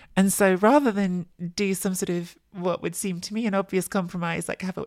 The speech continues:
evening round on Wednesday and, and then do the all-day thing on the weekend, Serie A just went, "Nah, we're gonna do an all-day round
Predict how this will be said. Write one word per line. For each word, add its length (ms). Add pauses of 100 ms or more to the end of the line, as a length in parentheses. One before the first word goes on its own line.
(140)
evening 400
round 240
on 120
Wednesday 460
and, 200
and 140
then 160
do 120
the 140
all-day 260
thing 160
on 60
the 80
weekend, 460 (500)
Serie 340
A 120
just 160
went, 180 (300)
"Nah, 320
we're 80
gonna 160
do 100
an 140
all-day 560 (120)
round 460